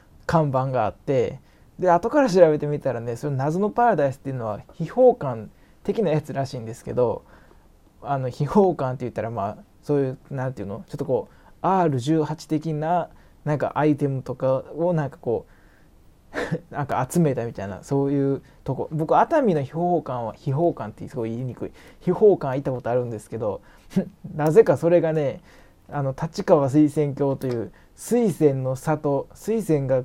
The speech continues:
こう、いっぱい咲き乱れてるとこと、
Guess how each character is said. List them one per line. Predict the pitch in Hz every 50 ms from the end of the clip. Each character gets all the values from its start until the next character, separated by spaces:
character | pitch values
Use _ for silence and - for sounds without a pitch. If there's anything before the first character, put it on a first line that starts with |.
| - -
こ | - 147 135 131 131
う、 | 139
い | 139
っ |
ぱ | - - 180 165
い | 151 131
咲 | - - - -
き | 175 170 165 160
乱 | 156 147 160 151 170 170 165
れ | 165
て | 156 160 160
る | 156 151
と | - 160 147
こ | 135 139 131 127 - - - - _ _ - - - - - -
と、 | - 180 156 123 -